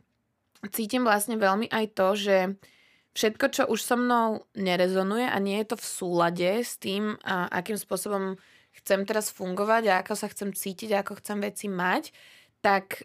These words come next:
buď rovno púšťam, alebo to aj samo tak odlieza, čo je vlastne veľmi super. A niekedy sa na takéto veci naozaj treba pozrieť z takého odstupu toho, že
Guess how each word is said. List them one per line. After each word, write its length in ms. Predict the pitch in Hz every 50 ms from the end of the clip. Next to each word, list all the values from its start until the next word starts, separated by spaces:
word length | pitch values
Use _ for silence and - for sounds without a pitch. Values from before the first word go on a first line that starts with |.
| _ _
buď 600 | - 202 202 214 240 269 277 - - - _ _
rovno 400 | - 214 220 214 208 220 220 208
púšťam, 640 | 202 202 208 202 196 - - - 262 254 277 277 -
alebo 240 | 214 208 214 214 214
to 160 | - - 214
aj 80 | 220 214
samo 280 | - - 208 214 226
tak 260 | 226 - 240 240 - -
odlieza, 720 | 196 185 175 175 170 170 185 170 165 175 170 180 240 247 - _
čo 160 | - - 214 196
je 60 | 185
vlastne 380 | 180 185 180 - - 190 180 180 180 180 185 202 202 _ _ _ _
veľmi 300 | - 190 190 185 185 202 214
super. 540 | - - 185 175 170 - 175 185 202 233 262 _ _ _ _ - - - _ _ _ _ _ _ _ -
A 120 | 208 196 190 196 190 190 190 185 185 185 185 202 220 - _ _ _ _ _ _ _ _ _ _ _ _ _ _
niekedy 400 | - 214 214 220 226 311 294 285
sa 140 | 269 294 247
na 80 | 220 214
takéto 320 | 247 240 262 254 - 226
veci 240 | 214 208 208 - 220
naozaj 320 | 202 190 214 220 214 208 202
treba 300 | - 202 185 190 196 196
pozrieť 800 | - - 185 180 180 190 185 185 185 202 233 - - - - _
z 200 | - 190 175 -
takého 480 | - - 190 190 - - 214 208 - -
odstupu 640 | - 196 180 180 - - - - 233 220 214 240 240
toho, 380 | - - 190 180 180 196 202 202
že 320 | 180 190 185 175 175 170